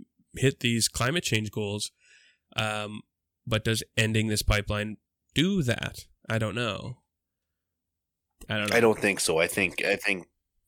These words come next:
Speaker 2: again, like I was saying, uh, to me, pipelines are the more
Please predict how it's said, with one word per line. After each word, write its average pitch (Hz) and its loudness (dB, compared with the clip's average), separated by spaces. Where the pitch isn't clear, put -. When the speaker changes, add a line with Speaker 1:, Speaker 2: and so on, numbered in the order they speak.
Speaker 2:
again, 101 0
like 90 2
I 92 2
was 90 2
saying, 87 0
uh, 87 2
to 104 -2
me, 101 -2
pipelines 113 4
are 104 -2
the 95 -4
more 92 2